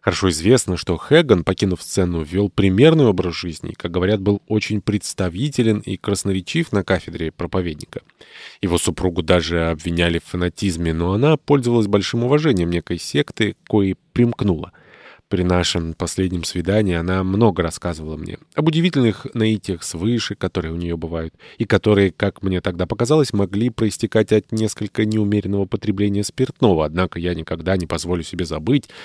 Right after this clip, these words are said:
что она и ее супруг были добры ко мне в те дни,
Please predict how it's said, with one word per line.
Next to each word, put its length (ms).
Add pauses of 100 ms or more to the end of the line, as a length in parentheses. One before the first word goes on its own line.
(160)
что 240
она 340
и 60
ее 140
супруг 480
были 200
добры 380
ко 140
мне 160
в 60
те 120
дни, 320